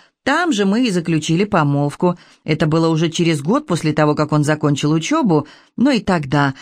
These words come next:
он почти все свое время проводил с нами. Я была слишком юна и слишком влюблена в него,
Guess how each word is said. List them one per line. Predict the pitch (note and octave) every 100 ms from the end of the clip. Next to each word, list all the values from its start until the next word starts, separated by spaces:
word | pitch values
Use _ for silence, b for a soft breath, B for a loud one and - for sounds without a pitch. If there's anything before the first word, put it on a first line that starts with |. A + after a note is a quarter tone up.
| B
он | B F3
почти | E3+ E3 - E3+
все | D3+ D#3+
свое | D3+ D3+ D3
время | D#3 G#3+ G#3+
проводил | D#3+ D3 C#3+ D#3+
с | D#3+
нами. | D#3 C#3 C#3 C#3 _ _ _ -
Я | F4+ -
была | F3+ E3+ F3
слишком | F3 F3+ - F3+
юна | D#3+ E3+ E3+ A3+ F#3
и | D3
слишком | E3+ E3 E3 D#3+
влюблена | E3+ D#3 D#3+ F3+ C#4
в |
него, | A#3 F#3+ D3+